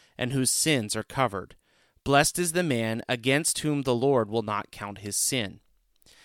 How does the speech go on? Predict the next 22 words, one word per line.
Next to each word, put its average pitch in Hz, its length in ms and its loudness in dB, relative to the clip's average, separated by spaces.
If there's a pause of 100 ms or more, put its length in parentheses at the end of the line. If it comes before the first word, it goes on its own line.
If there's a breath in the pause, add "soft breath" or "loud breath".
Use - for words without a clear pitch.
(220 soft breath)
Is 131 180 -2
this 165 200 2
blessing 143 480 2
then 165 240 4
only 147 400 0
for 151 200 0
the 127 120 -2
circumcised, 175 960 0
or 143 180 0
also 139 380 2
for 131 140 -2
the 123 120 -2
uncircumcised? 110 1040 -4 (480)
For 147 140 0
we 147 140 4
say 170 260 6
that 170 180 2
faith 139 320 2
was 143 160 0
counted 123 380 -2
to - 180 -4
Abraham 110 500 -2